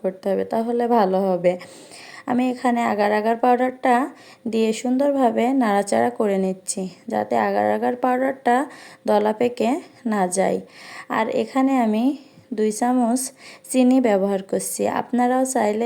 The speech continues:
এখানে চিনিটা ব্যবহার করতে পারেন, কারণ এখানে আমটা তো অনেকটাই মিষ্টি, এই জন্য এখানে আমি অল্প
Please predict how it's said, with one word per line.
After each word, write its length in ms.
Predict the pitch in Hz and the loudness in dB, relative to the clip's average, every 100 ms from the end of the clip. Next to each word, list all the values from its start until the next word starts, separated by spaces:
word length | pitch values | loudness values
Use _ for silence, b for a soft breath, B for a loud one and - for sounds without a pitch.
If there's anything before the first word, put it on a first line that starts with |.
| 226 | -4
এখানে 300 | 220 214 214 247 247 | -4 -4 -2 -4 -4
চিনিটা 360 | 208 208 240 226 | -4 -4 -2 0
ব্যবহার 320 | 208 196 208 202 196 | 0 0 0 -2 -4
করতে 240 | 190 196 | -4 -4
পারেন, 300 | 190 190 190 190 - | 0 2 2 0 -2
কারণ 280 | 220 214 254 285 B B B - | 0 2 2 -2 B B B -8
এখানে 320 | 247 254 247 247 - | -4 -2 -2 0 0
আমটা 280 | 220 220 247 240 | 0 0 -2 -2
তো 80 | 269 262 - | -2 0 -2
অনেকটাই 440 | 214 208 - 240 240 220 | -2 -6 -4 -2 0 0
মিষ্টি, 440 | 196 190 - 190 185 B B B 240 | -4 -8 -8 -6 -6 B B B 2
এই 80 | 226 | 2
জন্য 200 | 254 247 262 233 | 2 0 0 -2
এখানে 260 | - 233 240 226 | -2 -2 0 -2
আমি 180 | 208 233 262 B B _ - | -2 -2 -4 B B _ 0
অল্প 220 | 233 240 | 0 0